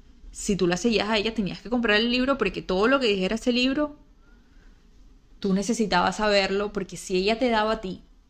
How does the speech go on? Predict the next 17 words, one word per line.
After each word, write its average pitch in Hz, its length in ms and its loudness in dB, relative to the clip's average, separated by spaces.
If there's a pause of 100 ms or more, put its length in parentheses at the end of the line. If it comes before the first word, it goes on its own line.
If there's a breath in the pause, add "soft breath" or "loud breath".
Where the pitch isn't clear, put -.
(680)
toda 254 240 4
esa 269 100 -4
información 226 580 -4
tan 220 240 0
valiosa, 196 680 -2
gratuita, 202 720 -2 (1200)
pues - 440 -6 (160)
en 170 160 0
un 175 140 4
libro 175 680 4 (840)
te 214 80 4
ibas 185 300 4
a 233 140 4
imaginar 233 920 0 (420)
que, 180 600 2
pues, - 440 -4 (520)
era 202 400 4